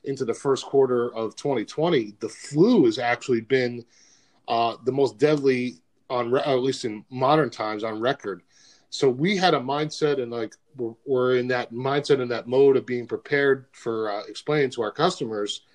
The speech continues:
who are ultimately the general public, on the right practices and procedures they should be using –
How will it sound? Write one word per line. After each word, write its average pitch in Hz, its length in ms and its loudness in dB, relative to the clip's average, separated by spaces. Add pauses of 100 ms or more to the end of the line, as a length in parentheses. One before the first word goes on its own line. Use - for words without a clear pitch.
(300)
who 123 80 4
are 135 60 6
ultimately 131 460 0
the 117 100 -6
general 120 360 -4
public, 135 400 -6 (180)
on 117 460 -6 (320)
the 131 80 -2
right 135 280 2
practices 131 680 -2
and 120 120 -6
procedures 120 520 -4
they 120 100 2
should 117 220 -6
be 113 100 -4
using – 120 560 0